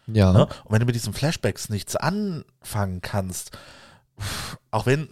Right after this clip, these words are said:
Speaker 2: ja, natürlich sind sie, äh, sehr aussagekräftig, natürlich, ähm, sieht man da die Grundprämisse nochmal, ne? Aber, pff, schwierig.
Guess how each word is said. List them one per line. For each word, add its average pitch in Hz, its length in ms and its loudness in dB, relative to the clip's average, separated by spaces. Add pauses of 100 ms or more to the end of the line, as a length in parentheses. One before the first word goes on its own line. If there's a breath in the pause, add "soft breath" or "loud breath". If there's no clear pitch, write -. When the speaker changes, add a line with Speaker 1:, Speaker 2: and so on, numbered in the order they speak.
Speaker 2:
ja, 120 340 6
natürlich 104 460 -2
sind 101 180 -8
sie, 95 360 -4
äh, 92 360 0
sehr 90 200 -2
aussagekräftig, 92 880 -2
natürlich, 92 640 -6
ähm, 87 480 -8
sieht 95 260 -6
man 95 120 -2
da 87 80 0
die 85 120 -2
Grundprämisse 104 600 -2
nochmal, 85 480 -2 (560 loud breath)
ne? 90 400 -2
Aber, 92 720 0 (340)
pff, - 300 -20 (160)
schwierig. 82 560 -8